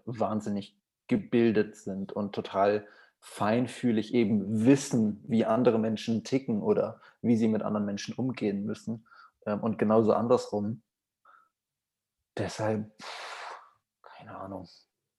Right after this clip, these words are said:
Also ich würde sagen, dieses, umso mehr man weiß, umso mehr wird einem klar, wie wenig man eigentlich weiß, weil sich dann irgendwie diese, diese Tür immer weiter aufgeht. Ähm,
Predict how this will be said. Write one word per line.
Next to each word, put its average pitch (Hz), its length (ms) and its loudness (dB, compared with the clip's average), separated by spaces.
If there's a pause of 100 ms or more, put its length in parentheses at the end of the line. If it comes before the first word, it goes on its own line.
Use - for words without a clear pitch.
(220)
Also 107 200 -4
ich 104 200 -6
würde 113 180 2
sagen, 104 520 0 (420)
dieses, 107 420 -6
umso 120 240 2
mehr 117 160 4
man 117 200 2
weiß, 110 300 2
umso 110 220 0
mehr 107 500 0 (220)
wird 117 160 0
einem 107 220 0
klar, 107 340 -6
wie 104 140 -2
wenig 123 320 0
man 120 120 -2
eigentlich 113 400 -2
weiß, 107 360 2
weil 107 120 4
sich 104 120 -6
dann 113 160 -2
irgendwie 113 220 4
diese, 101 300 2 (640)
diese - 220 -4
Tür 156 320 6
immer 139 220 8
weiter 127 340 6
aufgeht. 123 540 4 (920)
Ähm, 101 460 -2